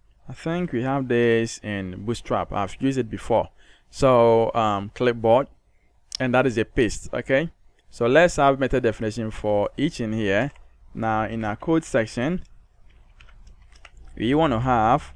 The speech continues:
um, string, and this is gonna be the test, and you're gonna have the same string as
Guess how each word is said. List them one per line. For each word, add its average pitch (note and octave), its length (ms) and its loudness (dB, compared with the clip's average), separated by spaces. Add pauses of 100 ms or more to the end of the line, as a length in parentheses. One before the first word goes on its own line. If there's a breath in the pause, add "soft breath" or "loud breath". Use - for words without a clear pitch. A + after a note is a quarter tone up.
(460)
um, G#2 320 -2
string, D#3 520 -6 (500)
and A#2+ 140 -4
this C#3+ 80 4
is C3 60 0
gonna B2 160 0
be A#2 160 -2
the G#2 140 -2
test, - 500 -2 (1600)
and A2 360 0
you're A2 80 -2
gonna B2+ 240 -2
have A#2+ 220 0
the G#2 100 -2
same C3 480 0
string B2 560 -2
as G2+ 300 -8